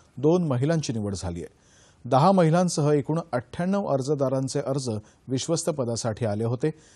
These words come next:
त्यांच्या मुलाखती घेतल्यानंतर अकरा जणांच्या विश्वस्त सदस्यांची नावं काल जाहीर झाली. अनिता शेट्टे आणि शालिनी लांडे यांची विश्वस्तपदी निवड झाली आहे. दोन महिन्यांपूर्वी शनिदेवाच्या चौथऱ्यावर जाऊन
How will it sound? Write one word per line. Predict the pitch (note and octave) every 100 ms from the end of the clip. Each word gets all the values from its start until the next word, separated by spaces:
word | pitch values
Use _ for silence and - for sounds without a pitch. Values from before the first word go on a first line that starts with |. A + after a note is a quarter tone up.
| _ -
त्यांच्या | D3+ E3 F3+
मुलाखती | D3+ D#3+ D#3+ F3
घेतल्यानंतर | F3+ D#3 D#3 D3 D#3 C#3+ A#2+ - _ _ -
अकरा | C#3+ F#3+ G3+
जणांच्या | F3 D3 C#3+ D3+ D#3
विश्वस्त | C3 A#2+ - C#3+ -
सदस्यांची | C#3 B2+ B2+ - B2 C3
नावं | A2+ C3 B2+
काल | - A2 G#2+
जाहीर | G2+ F#2 F2+
झाली. | F#2+ F2 - _ _ _ _ -
अनिता | B2+ D#3 D#3
शेट्टे | D3 C#3+ - F3+
आणि | E3+
शालिनी | D#3+ B2+ C3 C3+ C3
लांडे | A#2 C#3 A#2+ G2+ - _
यांची | C3 C3 D3+ C#3
विश्वस्तपदी | A2+ A#2 - D3+ - C#3 A#2+ A2 B2
निवड | A2+ G#2 F#2+
झाली | F#2+ F2
आहे. | - - _ _ _ _ _ -
दोन | C#3+ G3
महिन्यांपूर्वी | G3 E3 E3+ E3 E3 D#3+ F3+
शनिदेवाच्या | C#3+ C#3 D3 C#3 C#3 D#3 D3+
चौथऱ्यावर | C3+ A#2 B2 A#2+ A#2 A2+
जाऊन | C3+ A#2